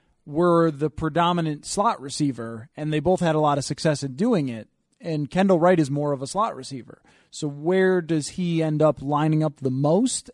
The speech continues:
And also, when I've looked back at the Eagles' offense from last year, I mean, they move everyone around almost every play for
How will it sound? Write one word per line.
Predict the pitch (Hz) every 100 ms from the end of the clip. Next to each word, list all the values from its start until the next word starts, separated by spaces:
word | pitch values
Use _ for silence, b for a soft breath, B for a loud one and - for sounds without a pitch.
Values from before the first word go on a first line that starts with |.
| _
And | 160 156
also, | 202 214 190 156 151 _
when | 151 156
I've | 165
looked | 170 151
back | 147 160 165
at | 156
the | 139 127 123 165
Eagles' | 151 143 139 120 - b b b _
offense | 127 151 185 170
from | - 147
last | 143 147 -
year, | 170 165 131
I |
mean, | 127
they | 165 185
move | 165
everyone | 156 151 160 151
around | 147 147 143
almost | 139 139 -
every | 156 139
play | - - 226 151 - b b b
for | - 160 147 139